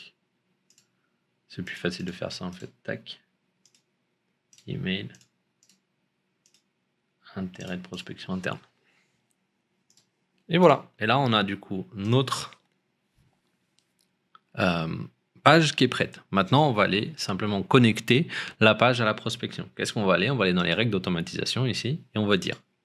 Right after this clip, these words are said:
chaque fois qu'il y a quelqu'un qui s'inscrit sur la page, on ajoute une règle. Donc, je clique ici.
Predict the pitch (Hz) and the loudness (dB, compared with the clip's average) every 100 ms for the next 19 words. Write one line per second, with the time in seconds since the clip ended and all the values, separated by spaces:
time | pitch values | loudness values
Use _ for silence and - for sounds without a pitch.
0 | _ _ - _ - - - - 139 127 | _ _ -20 _ -20 -20 -10 4 6 8
1 | 175 175 113 117 - 143 - 98 98 90 | 6 6 4 2 2 0 2 0 0 0
2 | 107 107 85 82 110 - - _ _ _ | -2 -2 -4 -2 -4 -6 -16 _ _ _
3 | _ _ _ _ _ _ _ _ _ _ | _ _ _ _ _ _ _ _ _ _
4 | _ _ _ - _ _ 95 87 87 92 | _ _ _ -20 _ _ 2 4 4 0
5 | 90 87 80 127 180 - 80 - 92 85 | -4 -4 -2 -4 -6 -10 -10 -8 -8 -8
6 | - 131 | -6 -6